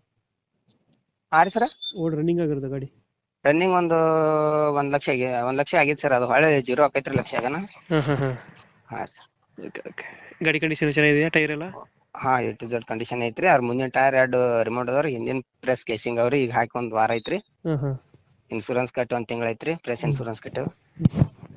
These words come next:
Speaker 2: ಇದು ಫೀಚರ್ಸ್ ಏನೇನ್ ಹಾಕ್ಸಿದ್ರೆ ಗಾಡಿಗೆ?
Speaker 1: ಎಲ್ಲ ಐತ್ರಿ ಸರ್, A to Z ಫೀಚರ್ಸ್. ಹೂಪರ್ ಐತಿ, ಟಿ ವಿ ಐತಿ, ಡಿ ವಿ ಡಿ,
Speaker 2: ಹ್ಮ್.
Speaker 1: ಆಂಪ್ಲಿಫೈಯರ್.
Speaker 2: ಎಲ್ಲ ಹಾಕ್ಸಿದ್ರಾ?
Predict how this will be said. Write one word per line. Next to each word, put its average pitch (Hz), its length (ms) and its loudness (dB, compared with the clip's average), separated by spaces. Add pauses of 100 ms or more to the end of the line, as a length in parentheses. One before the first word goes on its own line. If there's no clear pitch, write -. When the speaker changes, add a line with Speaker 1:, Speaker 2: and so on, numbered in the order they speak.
(480)
Speaker 2:
ಇದು 170 320 6
ಫೀಚರ್ಸ್ 196 400 -2
ಏನೇನ್ 196 400 2
ಹಾಕ್ಸಿದ್ರೆ 185 340 -2
ಗಾಡಿಗೆ? 175 280 -2 (600)
Speaker 1:
ಎಲ್ಲ 165 220 4
ಐತ್ರಿ 135 260 2
ಸರ್, 113 140 -6
A 120 160 0
to 135 100 -6
Z 120 300 -6
ಫೀಚರ್ಸ್. 107 480 -6
ಹೂಪರ್ 113 360 -4
ಐತಿ, 101 220 -4
ಟಿ 107 160 -6
ವಿ 107 140 0
ಐತಿ, 104 180 -4
ಡಿ 104 140 -2
ವಿ 104 140 -2
ಡಿ, 98 200 -2
Speaker 2:
ಹ್ಮ್. 101 180 -12
Speaker 1:
ಆಂಪ್ಲಿಫೈಯರ್. 104 600 -4 (1400)
Speaker 2:
ಎಲ್ಲ 156 120 0
ಹಾಕ್ಸಿದ್ರಾ? 143 380 -8